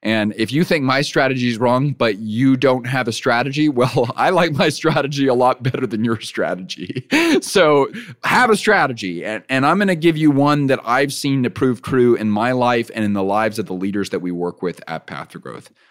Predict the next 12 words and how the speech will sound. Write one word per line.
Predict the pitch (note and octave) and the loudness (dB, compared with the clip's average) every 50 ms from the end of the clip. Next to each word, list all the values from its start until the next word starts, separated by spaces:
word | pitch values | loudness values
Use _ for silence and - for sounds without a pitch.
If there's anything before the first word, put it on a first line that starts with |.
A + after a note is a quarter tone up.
| _ _ _ _ | _ _ _ _
Five | - - A#2 B2+ A#2+ A2+ - | -2 0 2 2 0 -2 -4
practices. | - G#2+ F2+ F2+ _ - C#2+ - - - G1+ - - - - _ _ _ _ _ _ _ - _ _ _ _ - | -6 -6 -6 -6 _ -14 -14 -14 -14 -14 -12 -12 -12 -12 -12 _ _ _ _ _ _ _ -20 _ _ _ _ -6
Number | - A2 B2+ C3+ B2+ A#2+ | -2 -2 0 2 2 2
one, | A2+ G#2 F2+ D2 C2 B1+ B1+ _ _ _ - | 2 0 -2 -4 -10 -14 -18 _ _ _ -6
identification. | G2 G#2+ G#2+ F#2+ G2+ - C3+ C#3 C#3+ C#3+ D3 D3+ - - C3 - - C3 G#2+ F#2 - - - - - - - _ _ _ - | -6 -6 -6 -6 -4 -2 0 0 0 0 -2 -4 -2 -2 -4 -4 -2 -4 -4 -2 -4 -6 -8 -10 -12 -18 -20 _ _ _ -12
So | A2+ - - F3 F#3 F3 D#3+ | -10 -2 2 4 4 6 6
often | D#3+ D#3 D3+ - - - A2 G#2 G#2+ A2+ A#2+ - | 6 4 2 0 -2 -4 -2 -2 -2 -4 -4 -4
we | A#2+ B2+ B2+ | -2 0 0
live | A#2 A#2+ B2 C3+ D#3 D#3 C#3+ C3+ C3+ C3 B2+ - - | 2 2 2 4 4 4 4 4 2 0 -2 -6 -2
in | C3+ C3+ C3+ | 0 0 2
the | B2+ A#2+ | 2 0
realm | A2 A2 A#2+ A#2+ A#2 A#2 A#2 A#2+ | 0 0 0 0 2 0 0 0